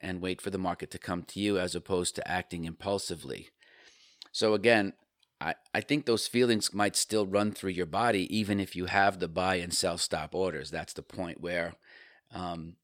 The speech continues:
if you can just follow the rules, that's great. I think that's a, that's an acquired skill. It can definitely be developed.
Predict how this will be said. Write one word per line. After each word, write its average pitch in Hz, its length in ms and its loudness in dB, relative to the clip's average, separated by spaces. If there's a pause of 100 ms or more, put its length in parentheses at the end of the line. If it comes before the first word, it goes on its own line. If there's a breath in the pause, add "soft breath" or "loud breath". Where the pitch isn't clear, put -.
if 92 140 -8
you 95 100 -4
can 95 140 -4
just - 240 -6
follow 92 260 2
the 82 140 -4
rules, 127 500 0 (280)
that's 85 240 -2
great. 82 340 0 (260)
I 92 120 -4
think 104 260 -4
that's 92 320 0
a, 87 240 -2
that's 98 220 0
an 87 80 -6
acquired 95 520 0
skill. 104 500 2
It 92 160 -8
can 85 160 -8
definitely 95 400 0
be 87 160 -2
developed. 90 600 0